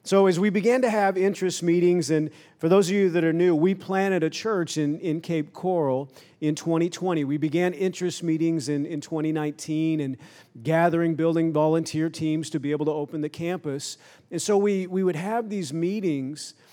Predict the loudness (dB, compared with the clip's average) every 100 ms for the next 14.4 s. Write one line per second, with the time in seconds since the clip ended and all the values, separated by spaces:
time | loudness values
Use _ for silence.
0 | _ _ 0 2 4 4 2 2 0 2
1 | -2 -2 -2 2 4 4 2 0 -2 -2
2 | -2 -2 -2 -4 -2 0 0 0 -2 -2
3 | -2 0 0 0 -4 -2 -2 0 0 0
4 | -2 -4 -4 -4 -4 -6 -6 -6 -6 -2
5 | 0 -2 -2 -4 -6 -8 -14 -20 -20 _
6 | -4 -4 -4 -6 -4 -2 2 4 2 2
7 | 0 0 0 0 0 -2 0 2 2 2
8 | 0 -4 -2 -2 -6 -12 -16 _ _ _
9 | _ _ _ -20 -20 _ -2 0 2 2
10 | 2 2 0 -2 -4 -10 -12 -14 -14 -18
11 | _ _ _ _ _ _ _ -4 -2 -2
12 | 0 0 2 2 4 4 4 4 2 0
13 | 0 0 -4 -6 -6 -4 -4 -2 0 -2
14 | -2 -10 -20 -20